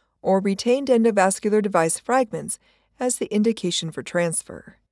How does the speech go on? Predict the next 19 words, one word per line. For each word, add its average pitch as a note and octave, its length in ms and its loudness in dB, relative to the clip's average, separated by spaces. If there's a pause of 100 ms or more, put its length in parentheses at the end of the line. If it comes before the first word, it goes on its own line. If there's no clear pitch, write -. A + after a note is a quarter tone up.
(520)
Our A#3 120 2
existing C#4 540 -4
policy G#3 500 0
specified F3+ 680 0
indications F#3 640 -4
for D#3 140 -8
preoperative E3 680 -2
imaging G#3 640 -4 (400)
to B3 140 0
identify C#4 520 2
planned G#3 380 2
or A3+ 100 2
unplanned F#3+ 520 0
retained F3+ 420 -2
objects F3 460 -6
in G3+ 120 -6
open E3+ 280 -6
body D#3 260 -2
cavities, G#3 720 -4